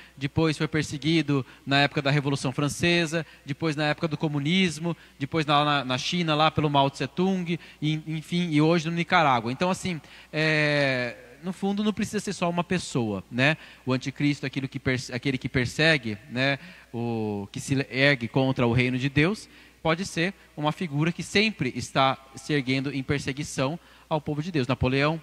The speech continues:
né? Na França, então assim, e assim por diante. Então, não necessariamente é uma pessoa só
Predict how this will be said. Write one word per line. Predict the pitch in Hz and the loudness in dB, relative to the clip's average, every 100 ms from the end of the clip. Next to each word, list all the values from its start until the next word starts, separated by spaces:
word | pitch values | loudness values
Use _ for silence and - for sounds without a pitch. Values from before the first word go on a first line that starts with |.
| - | -6
né? | 123 131 120 | -2 -2 -2
Na | 110 | -6
França, | - 143 156 151 170 156 - - | -2 0 0 -2 -8 -8 -18 -14
então | 139 139 147 | -10 -2 -2
assim, | 147 143 156 151 139 | -2 -4 -6 -6 -4
e | 139 | -4
assim | 139 156 | -4 -6
por | 143 160 | -4 -2
diante. | 139 117 98 - - - - | 0 0 -2 -10 -16 -20 -14
Então, | - 156 160 | -4 0 2
não | 202 | 2
necessariamente | 233 - 196 190 175 160 175 | 0 -2 0 2 2 0 -2
é | |
uma | 180 180 | -4 -4
pessoa | - 170 170 175 | -6 -6 -4 -4
só | 185 - 117 | -6 -4 -4